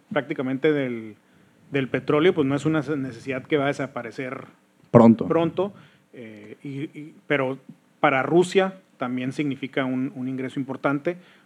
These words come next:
Speaker 1: ¿no? Y, y tiene una, una situación muy distinta, eh, económica que, que Arabia Saudita, tiene una población mucho mayor,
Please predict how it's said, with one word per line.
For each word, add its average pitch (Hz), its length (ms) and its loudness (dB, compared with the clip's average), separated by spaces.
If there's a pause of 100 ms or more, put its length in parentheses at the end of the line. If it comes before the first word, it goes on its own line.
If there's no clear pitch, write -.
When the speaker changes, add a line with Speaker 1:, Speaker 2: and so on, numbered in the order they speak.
(120)
Speaker 1:
¿no? 151 100 0
Y, 147 80 2
y 127 220 -8
tiene 139 400 0
una, 131 640 -2
una 139 180 0
situación 135 480 -2
muy 160 260 8
distinta, 156 800 2 (440)
eh, 117 480 -12
económica 135 640 -2
que, 113 640 -12
que 135 100 -6
Arabia 131 240 -2
Saudita, 156 500 2
tiene 139 160 2
una 143 140 2
población 131 400 -4
mucho 139 200 -6
mayor, 180 480 2